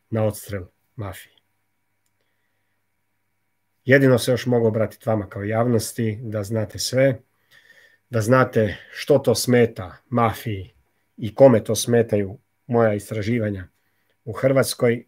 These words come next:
i zašto me se mafija pokušava na ovaj način riješit. I kažem još jednom,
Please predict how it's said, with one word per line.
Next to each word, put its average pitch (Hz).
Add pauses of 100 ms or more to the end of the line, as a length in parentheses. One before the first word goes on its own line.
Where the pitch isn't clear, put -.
i 120
zašto 113
me 98
se -
mafija 101 (640)
pokušava 107
na 110
ovaj 107
način 101 (800)
riješit. 123 (1500)
I 127
kažem 110
još 107
jednom, 117